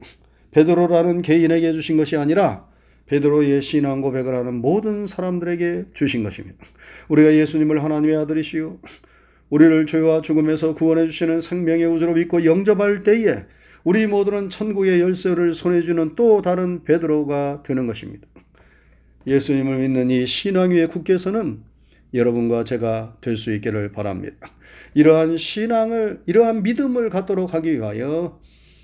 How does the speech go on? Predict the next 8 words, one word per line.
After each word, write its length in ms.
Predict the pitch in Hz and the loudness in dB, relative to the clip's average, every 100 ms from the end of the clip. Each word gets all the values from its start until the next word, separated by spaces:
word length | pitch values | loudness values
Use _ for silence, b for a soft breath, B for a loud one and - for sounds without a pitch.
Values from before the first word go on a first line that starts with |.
| b - | b -4
예수님은 560 | 127 120 127 127 123 | -4 -2 -2 -2 -2
변화산에서 1000 | 127 127 123 117 123 120 120 123 120 123 b b b b b | -2 -2 -2 -2 -2 -2 0 0 0 -6 b b b b b
자신의 400 | - 151 165 160 | 0 2 4 4
몸을 320 | 151 151 147 | 4 2 2
영광스럽게 1120 | 147 147 147 147 143 139 139 147 139 139 139 139 _ _ _ _ | 2 2 0 -4 -4 -4 -2 -2 -2 -4 -8 -14 _ _ _ _
변모하신 960 | 127 131 123 117 113 110 120 117 117 135 _ | -4 -2 -2 -4 -6 -6 -8 -6 -10 -14 _
것입니다. 500 | - 110 101 87 85 - - - _ _ _ _ _ _ _ _ _ _ _ _ _ - b b b b b b _ _ _ - - | -10 -8 -8 -10 -14 -20 -20 -20 _ _ _ _ _ _ _ _ _ _ _ _ _ -20 b b b b b b _ _ _ -20 -6
다음으로 680 | - 127 117 101 92 95 | 0 0 0 -2 -6 -8